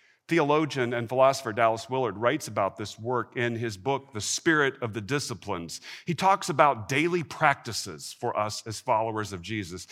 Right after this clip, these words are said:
Daily practices. In some way, that involves living Jesus's lifestyle, the things that Jesus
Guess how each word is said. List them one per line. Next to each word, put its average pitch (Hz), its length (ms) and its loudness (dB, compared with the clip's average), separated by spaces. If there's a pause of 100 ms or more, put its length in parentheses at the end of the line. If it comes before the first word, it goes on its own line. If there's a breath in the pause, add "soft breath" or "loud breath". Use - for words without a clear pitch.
(200 loud breath)
Daily 190 260 8
practices. 139 680 6
In 143 100 0
some 247 280 4
way, 170 180 4
that 160 340 6
involves 151 640 2 (240 loud breath)
living 196 500 4
Jesus's 160 680 -4
lifestyle, 131 640 4
the 98 100 -8
things 196 320 4
that 147 140 -4
Jesus 165 440 -2